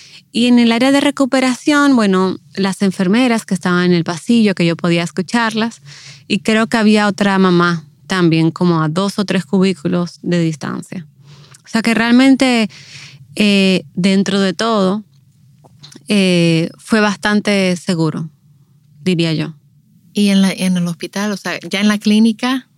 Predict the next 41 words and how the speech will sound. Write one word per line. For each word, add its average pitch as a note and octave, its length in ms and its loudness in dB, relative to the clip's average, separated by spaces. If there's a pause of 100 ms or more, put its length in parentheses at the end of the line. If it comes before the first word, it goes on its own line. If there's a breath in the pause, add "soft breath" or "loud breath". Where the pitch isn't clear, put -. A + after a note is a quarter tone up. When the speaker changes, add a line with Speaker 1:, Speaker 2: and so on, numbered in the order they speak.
Speaker 2:
o - 40 -20
sea, C#3+ 120 -10
ya C3+ 160 -8
te, C3 160 -12 (340)
te D3 100 -10
fuiste C#3+ 240 -16
a D3 60 -12
tu D3 100 -12
habitación, F#3 720 -4 (760)
¿pudiste E3+ 340 -6
tener G#3+ 180 -2
visitas? G#3+ 440 -8 (200)
Speaker 1:
Mm, F3 320 0 (160)
bueno, G3 260 -2
nosotros A3 840 0
decidimos G3 600 0
que F#3+ 160 -4
no. D#3 240 -2 (520 loud breath)
Nosotros A3 420 2
quizá B3+ 320 -2
hubiésemos G#3 500 2
podido F#3+ 300 2
hablar F3+ 220 2
un F3+ 80 2
poquito F#3+ 400 -2
de G3 80 -2
que, A#3 140 -4
"Ay, A#3+ 100 -2
por A#3 140 -8
favor, A3+ 320 -4
cinco A3 280 -6
minutos". A3 420 -4 (600 loud breath)
Pero F#3 720 0
honestamente G#3 680 0
mi G3+ 100 2
esposo G3+ 340 -2
y - 20 2
yo G3 120 0
decidimos F#3+ 480 0
que G3 140 -4
no. D4+ 240 0